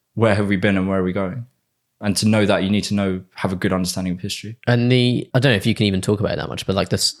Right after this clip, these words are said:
Speaker 2: you just mentioned about, you did some, like, projection into twenty fifty.
Speaker 1: Hmm.
Speaker 2: And, like, what it looked like. What, what did you kind of find?
Speaker 1: Uh, so I, I didn't do a lot of work on that, but generally,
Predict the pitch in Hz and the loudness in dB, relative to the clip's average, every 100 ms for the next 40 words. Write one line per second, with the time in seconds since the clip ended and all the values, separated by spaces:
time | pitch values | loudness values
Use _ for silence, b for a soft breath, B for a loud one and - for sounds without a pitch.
0 | - 107 101 98 101 - 98 95 92 - | -6 -2 0 0 -2 -2 0 2 2 0
1 | - - 92 90 - 90 90 90 - _ | -6 -6 -2 0 2 2 2 -2 -6 _
2 | _ _ _ - - 95 101 - - 92 | _ _ _ -8 -4 0 0 -2 -2 -2
3 | - - 95 92 - - 98 - _ - | -2 0 0 2 -2 -2 -8 -8 _ -4
4 | 117 104 - - 92 90 98 92 95 - | -2 -2 -8 -6 -6 -2 -2 0 -2 -2
5 | - - - - 92 - 110 95 95 - | -6 -6 -12 -4 -2 -2 -4 -4 -2 -2
6 | 95 - 95 92 - _ _ 110 110 110 | -2 0 0 -2 -6 _ _ 0 2 2
7 | 110 95 - 131 143 117 - - 123 131 | 0 -2 0 4 4 2 -2 0 2 4
8 | 113 107 101 107 92 98 90 95 92 85 | 4 2 2 2 0 0 -2 -2 -6 -6
9 | - - 107 104 123 123 113 104 98 98 | -8 -6 -6 0 2 4 2 0 -2 -8